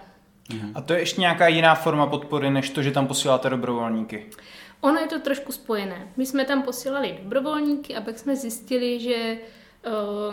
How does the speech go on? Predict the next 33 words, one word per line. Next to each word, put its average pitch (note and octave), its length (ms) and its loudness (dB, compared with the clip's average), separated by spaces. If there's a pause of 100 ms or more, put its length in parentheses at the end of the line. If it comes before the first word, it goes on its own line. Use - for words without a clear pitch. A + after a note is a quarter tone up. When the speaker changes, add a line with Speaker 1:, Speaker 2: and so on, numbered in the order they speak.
(240)
Speaker 3:
chceme B3 320 -2
tu B3+ 140 -6
zemi B3 200 2
i A#3 100 -4
podporovat A#3 600 -4
trošičku A#3+ 460 -8
víc, - 480 -14
to B3 120 -12
znamená A3 560 -4
i A#3+ 80 -8
finančně. G3 640 -10 (380)
Naši B3+ 220 -2
primární, A#3 640 0
naším A3+ 240 -4
primárním G#3+ 500 -4
posláním A3 500 -6
je G#3 80 -8
poslat A3 520 -8
tam A3+ 160 -2
dobrovolníky, A#3 680 -6
kteří A3+ 280 -6
tam G#3+ 160 -6
budou G#3 200 -4
přímo G#3+ 280 -8
pracovat G#3 420 -12
s - 60 -14
těma G#3 200 -8
dětma, A3 560 -6 (260)
s - 80 -20
těma A#3 220 -4
lidma, G#3+ 440 -6 (640)
ale, B3 580 2 (240)
mm, G#3+ 580 -6